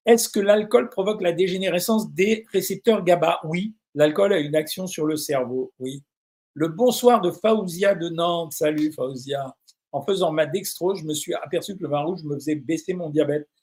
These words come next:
Ben oui, euh, assez paradoxalement, le vin ne contient pas de sucre. Il y a plein de gens qui racontent que c'est du sucre, ça ne contient pas de sucre, hein.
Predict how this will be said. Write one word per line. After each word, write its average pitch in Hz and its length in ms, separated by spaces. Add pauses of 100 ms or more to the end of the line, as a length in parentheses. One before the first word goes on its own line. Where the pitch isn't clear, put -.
(240)
Ben 175 220 (260)
oui, 233 540
euh, 170 260
assez 208 220
paradoxalement, 180 680
le 180 160
vin 196 180
ne 220 100
contient 190 320
pas 190 120
de - 60
sucre. 247 340
Il 151 40
y 147 40
a 151 40
plein 196 120
de 196 60
gens 208 100
qui - 100
racontent 151 380
que 139 80
c'est 151 160
du 143 120
sucre, 220 340
ça 139 200
ne 135 60
contient 160 220
pas 151 100
de 113 80
sucre, 123 360
hein. 180 140